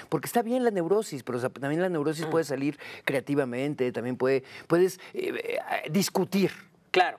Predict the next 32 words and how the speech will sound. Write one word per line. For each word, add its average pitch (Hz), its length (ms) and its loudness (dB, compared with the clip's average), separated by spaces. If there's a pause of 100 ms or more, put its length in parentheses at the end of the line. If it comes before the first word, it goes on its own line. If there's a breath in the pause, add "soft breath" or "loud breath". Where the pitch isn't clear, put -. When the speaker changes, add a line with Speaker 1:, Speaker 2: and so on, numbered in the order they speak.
Speaker 1:
Pero 208 140 0
ya 277 100 6
ponerte 190 320 -4
a 127 40 0
aventar 113 340 -8
cosas 104 340 -8
y - 60 -18
ponerte 135 260 -2
a 135 40 -2
agarrar 120 200 -2
a 117 80 -4
catorrazos 110 500 -6
con 104 140 -8
el 101 60 -12
que - 60 -16
está - 120 -10
enfrente 107 340 -6
porque 90 200 -10
no 110 60 -6
estás 110 180 -6
de 107 80 -6
acuerdo 107 260 -6
con 95 160 -8
él 101 140 -4
o - 20 -4
porque 90 200 -14
se 101 60 -8
te 92 140 -12
cerró 107 240 -6
en 107 80 -6
el 98 100 -8
coche, 98 400 -6